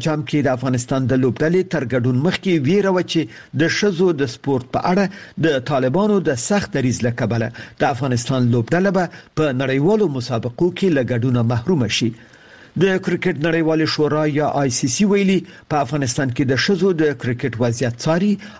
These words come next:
او پر دې موضوع به راتلونکې میاشت د دوبۍ په غونډه کې بحث وکړي.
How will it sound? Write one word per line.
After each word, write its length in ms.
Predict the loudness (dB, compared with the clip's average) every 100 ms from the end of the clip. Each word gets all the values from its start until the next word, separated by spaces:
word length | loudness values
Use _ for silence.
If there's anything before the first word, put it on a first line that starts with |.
| 0 2
او 60 | 2 0
پر 120 | -2 0
دې 100 | 2 2
موضوع 280 | 0 2 0 2
به 140 | 0
راتلونکې 480 | 0 0 0 0 0
میاشت 240 | 0 -2 -8 -20 -4 0
د 140 | 2 2
دوبۍ 220 | 0 0 -2
په 40 | -4
غونډه 240 | -2 -2 -2
کې 120 | -2 0
بحث 180 | -2 -2
وکړي. 360 | -4 -2 -2